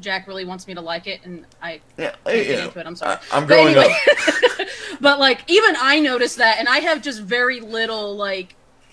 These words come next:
Speaker 1: I'm kind of wondering if that's on purpose.
Speaker 2: Well, Maggie is, like, meddling, too, in this deal. Like, the, like, the, uh, like, uh, the episode's out of context, so there's not, you know, a before and after. This is kind of the,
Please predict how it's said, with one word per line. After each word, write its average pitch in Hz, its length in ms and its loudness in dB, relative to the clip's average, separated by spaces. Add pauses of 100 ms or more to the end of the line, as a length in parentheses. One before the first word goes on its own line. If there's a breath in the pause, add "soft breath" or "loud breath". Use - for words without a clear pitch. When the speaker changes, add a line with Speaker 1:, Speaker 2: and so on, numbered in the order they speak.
Speaker 1:
I'm 240 160 -8
kind 285 260 -4
of 233 100 -12
wondering 226 320 -10
if 208 80 -10
that's 202 220 -8
on 185 140 -14
purpose. - 600 -20
Speaker 2:
Well, 185 140 2
Maggie 170 420 2
is, 127 160 2
like, 120 180 0
meddling, 110 640 -4
too, 95 300 -4
in 98 140 -10
this - 220 -8
deal. 104 380 -6
Like, 113 240 -2
the, 123 220 -10
like, 131 200 -2
the, 139 280 0
uh, 117 100 -2
like, 123 260 -12
uh, 156 100 -2
the - 180 -4
episode's 147 380 0
out 123 140 4
of 110 60 -6
context, 113 540 -4
so 104 120 -4
there's 104 240 -14
not, 113 280 -8 (380)
you 110 100 -10
know, 110 140 0
a 104 40 -2
before 107 320 -6
and 104 80 -4
after. 107 300 -4
This 117 260 -4
is 101 80 -6
kind 117 240 -2
of 101 120 -12
the, - 200 -6